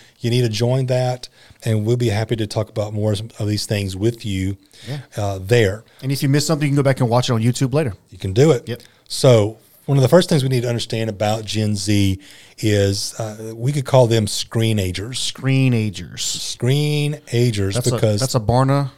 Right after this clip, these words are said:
Speaker 1: it's a Barna term.
Speaker 2: term, yeah.
Speaker 1: Yeah, because they are so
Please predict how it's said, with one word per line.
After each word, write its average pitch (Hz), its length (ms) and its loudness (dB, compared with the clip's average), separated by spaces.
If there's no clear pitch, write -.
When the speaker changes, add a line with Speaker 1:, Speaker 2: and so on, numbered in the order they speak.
Speaker 1:
it's 120 200 -2
a - 20 2
Barna 139 340 2
term. 131 440 2
Speaker 2:
term, 110 60 -8
yeah. 95 180 -10
Speaker 1:
Yeah, 107 300 2
because 151 480 2
they 135 300 2
are 117 300 2
so 117 840 0